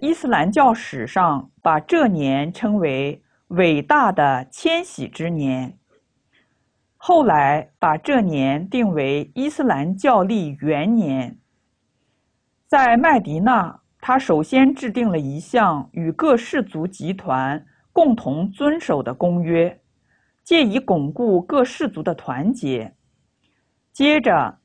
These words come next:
建立了一个以伊斯兰教信仰为共同基础的政教合一的穆斯林政权，并陆续确立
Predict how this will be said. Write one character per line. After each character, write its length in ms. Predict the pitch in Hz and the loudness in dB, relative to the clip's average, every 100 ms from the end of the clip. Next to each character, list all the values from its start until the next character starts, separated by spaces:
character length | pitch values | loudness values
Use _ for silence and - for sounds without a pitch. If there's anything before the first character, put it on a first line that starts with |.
| _ | _
建 240 | 302 269 | 0 2
立 120 | 262 | 4
了 100 | 214 | 2
一 160 | 160 147 | 0 -2
个 400 | 151 220 165 143 - | 0 4 4 2 -2
以 260 | 170 180 _ | -8 -8 _
伊 140 | - 311 | -2 0
斯 140 | - | 0
兰 240 | 254 151 185 | 0 0 2
教 220 | 233 220 | 2 2
信 320 | 233 359 311 | 0 -4 0
仰 360 | 185 131 92 - _ _ _ | 0 -2 -6 -16 _ _ _
为 240 | 226 233 | 2 4
共 300 | 196 349 302 | 4 4 4
同 260 | 226 151 190 | 2 -2 -2
基 280 | 196 311 320 | -2 -2 -2
础 320 | - 147 90 | -6 -10 -4
的 260 | 127 104 - _ _ - | -2 -2 -6 _ _ -2
政 240 | 320 226 | 2 4
教 240 | 262 202 | 4 4
合 300 | 165 - 160 | 2 0 0
一 260 | 226 233 269 | 0 0 -2
的 400 | 262 160 120 - _ _ | 2 0 0 -6 _ _
穆 160 | 277 | 0
斯 160 | 262 262 | 0 2
林 240 | 208 143 | 0 -2
政 240 | 190 285 185 | -2 -2 -2
权， 500 | - 147 131 139 - - _ _ _ _ _ _ _ _ _ | -4 -6 -6 -6 -10 -18 _ _ _ _ _ _ _ _ _
并 420 | 311 277 226 - _ | 4 4 4 0 _
陆 260 | 285 359 226 | 0 2 0
续 420 | - 233 196 156 | -2 -2 -2 -2
确 320 | - 311 226 | -4 0 2
立 400 | 196 208 156 - | 2 -2 -4 -8